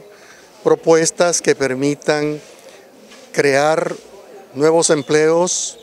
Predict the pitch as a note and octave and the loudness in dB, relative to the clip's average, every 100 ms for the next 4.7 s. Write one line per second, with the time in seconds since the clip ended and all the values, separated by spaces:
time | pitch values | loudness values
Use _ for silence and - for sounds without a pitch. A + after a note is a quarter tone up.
0 | - - - - - D3 C#3 C#3 B2+ - | -20 -20 -20 -20 -4 0 2 0 -2 -2
1 | D#3+ E3 D#3+ D3+ B2+ D3 D3 - E3 - | -2 0 0 0 -2 0 0 0 -2 -2
2 | C3+ C3 D3 C#3+ C#3+ C3 B2+ C3+ C#3 C#3+ | -4 -4 -4 -2 -2 -4 -2 -2 -2 -4
3 | - - - - - - - D#3 D3 D3+ | -8 -14 -20 -20 -20 -20 -4 -2 0 -2
4 | - E3+ D#3+ G3+ G3+ - - | -2 -2 -2 -4 -6 -8 -10